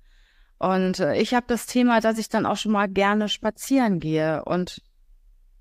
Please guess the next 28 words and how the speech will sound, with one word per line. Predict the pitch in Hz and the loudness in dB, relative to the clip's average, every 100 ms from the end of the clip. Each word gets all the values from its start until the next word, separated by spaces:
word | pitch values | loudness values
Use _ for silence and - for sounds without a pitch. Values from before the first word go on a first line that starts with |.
| _ - - | _ -14 -4
ich | 180 208 | 0 2
hab | 220 | 2
auch | 190 | 2
so | 180 | 2
eine | 202 190 | 0 0
besondere | 180 190 208 196 | 2 2 2 0
Therapie | - 202 180 175 214 | 0 0 0 -2 -2
beim | 190 180 143 | 0 0 0
Arzt, | 170 202 | -2 -2
ich | 175 | -4
weiß | - 160 | -4 -4
gar | 170 180 | -2 -2
nicht, | 170 - | -4 -6
wie | |
sie | 165 170 | -4 -2
heißt, | 165 175 - _ - | 2 0 0 _ -20
so | - 170 | -6 -2
eine | 156 | 0
Mitochondrientherapie, | 170 196 175 - 190 226 196 180 170 160 _ - 180 160 160 - 185 208 - _ _ | 0 0 -4 0 2 2 2 0 -2 -4 _ -4 -2 -2 -6 -4 -4 -4 -10 _ _
dass | 175 - | -4 -2
ich | 185 | -4
so | - 175 | -2 -4
Bergluft | 175 180 208 - - 185 170 - - _ _ _ | 2 2 2 0 -4 -2 -4 -10 -20 _ _ _
einatme. | - 180 170 - 147 - 196 175 - | 0 2 2 -2 -4 -2 -2 -2 -6
Die | - 180 151 156 180 | -14 -20 -10 -4 -2
Luft | 170 214 - | 2 0 -2
ist | 151 - | -6 0
ja | 185 175 - | 2 2 0